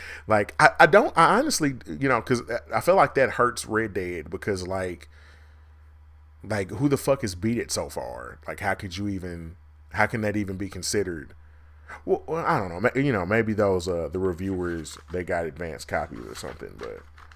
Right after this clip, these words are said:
So I don't have a ga-, <laughs> a game of the year so far.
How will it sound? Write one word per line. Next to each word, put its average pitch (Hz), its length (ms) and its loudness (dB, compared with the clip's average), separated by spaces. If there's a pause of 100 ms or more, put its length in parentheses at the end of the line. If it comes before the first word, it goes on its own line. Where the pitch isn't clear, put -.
(1040)
So 107 140 4
I 110 140 10
don't 123 200 4
have 101 220 2
a 92 60 -2
ga-, 85 200 -6 (160)
<laughs> - 200 -10
a 143 40 0
game 139 320 0
of 113 60 2
the 98 220 -4
year 107 120 0
so 104 160 -4
far. 107 140 -6